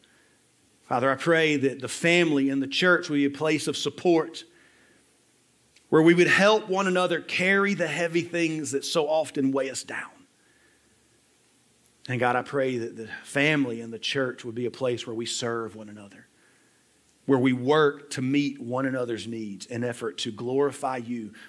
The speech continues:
with all that we say and all that we do. God, would you work in the family? And would you work in the church so that with wisdom,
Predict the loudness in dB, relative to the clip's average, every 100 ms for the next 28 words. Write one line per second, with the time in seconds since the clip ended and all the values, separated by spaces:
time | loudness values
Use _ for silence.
0 | -12 -6 0 0 -2 -6 -8 -10 -12 -20
1 | -20 -20 -16 -8 -4 -4 -4 -8 -12 -16
2 | -20 _ _ _ _ _ _ _ _ _
3 | _ _ -6 -4 -4 -8 -6 -2 0 -2
4 | -6 -14 -12 -12 -12 -12 -14 -18 -20 _
5 | _ _ _ _ _ -14 -6 -4 -4 -6
6 | -4 -4 -4 -6 -8 -6 -4 -6 -8 -10
7 | -10 -8 -2 -2 -2 -4 -2 -2 -6 -12
8 | -16